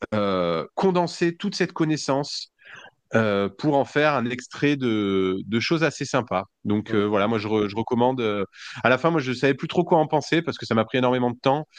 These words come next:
Speaker 1: et je, je, voilà. Et en fait, tous les retours que j'ai eus de toutes les personnes qui ont participé sont que des bons retours. Vous pourrez aller voir sur la page, il y a les, les commentaires.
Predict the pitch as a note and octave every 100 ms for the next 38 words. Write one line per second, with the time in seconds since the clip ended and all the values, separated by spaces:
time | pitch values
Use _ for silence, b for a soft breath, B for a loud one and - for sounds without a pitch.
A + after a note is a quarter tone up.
0 | B B B F#2 F#2+ G2 F#2+ F#2+ F#2+ F#2
1 | G2 C3 - b b F#2+ G#2+ G#2 D#3+ -
2 | A3 F#3 D#3+ F3+ - - B2+ C3+ D3+ C3+
3 | - - D3+ C#3+ - D3 C3+ B2 B2 -
4 | - A#2+ D3 D3 A#2+ - D3 C3+ B2+ B2+
5 | D#3 A#2+ B2 A#2 A#2 B2+ - G2+ - B2+
6 | A#2 G2+ F#2+ E2+ F#2+ - A2 G2+ - B2+